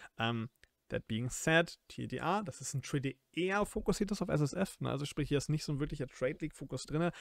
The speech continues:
Es könnte leicht variieren. Ich sag euch aber am Ende,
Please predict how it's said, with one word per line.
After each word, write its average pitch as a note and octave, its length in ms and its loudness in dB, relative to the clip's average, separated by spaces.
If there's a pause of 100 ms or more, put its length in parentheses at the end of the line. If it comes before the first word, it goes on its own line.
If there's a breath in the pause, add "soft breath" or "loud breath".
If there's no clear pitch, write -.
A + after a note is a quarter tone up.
(140 loud breath)
Es - 160 -6
könnte D#3 240 4
leicht B2+ 300 2
variieren. B2 420 2
Ich - 160 -2
sag F3+ 240 6
euch - 240 0
aber D3+ 220 6
am C#3 120 4
Ende, B2 380 6